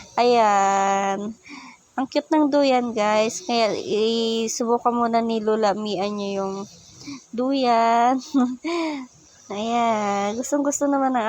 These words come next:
aking bunsoy. Kasi nga, <laughs> nalilibang din. Pinagtripan na naman ni Lola niya, Mayan.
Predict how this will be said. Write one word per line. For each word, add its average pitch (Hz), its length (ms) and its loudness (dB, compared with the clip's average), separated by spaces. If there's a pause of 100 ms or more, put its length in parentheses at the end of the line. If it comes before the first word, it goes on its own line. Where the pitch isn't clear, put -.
aking 220 480 -8
bunsoy. 247 960 0 (480)
Kasi 269 320 -4
nga, 247 240 2 (400)
<laughs> 330 480 -6
nalilibang 233 880 -2
din. 196 560 0
Pinagtripan 214 720 -4
na 202 80 -2
naman 196 320 -2
ni 196 160 -6
Lola 190 320 0
niya, 190 160 -4
Mayan. 185 1120 -2